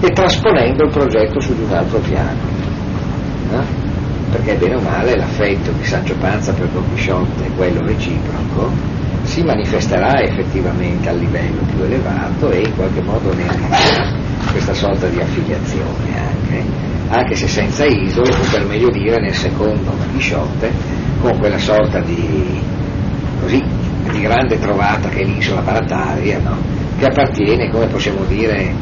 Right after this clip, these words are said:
per dirla con un altro modo, all'effetto ispettore generale, in parte, e in parte all'effetto Christopher Sly. Eh,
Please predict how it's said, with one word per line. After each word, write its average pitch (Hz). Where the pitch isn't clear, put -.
per 92
dirla 104
con -
un 95
altro -
modo, 104
all'effetto 107
ispettore 92
generale, -
in -
parte, -
e 113
in 135
parte 107
all'effetto 101
Christopher 101
Sly. 98
Eh, -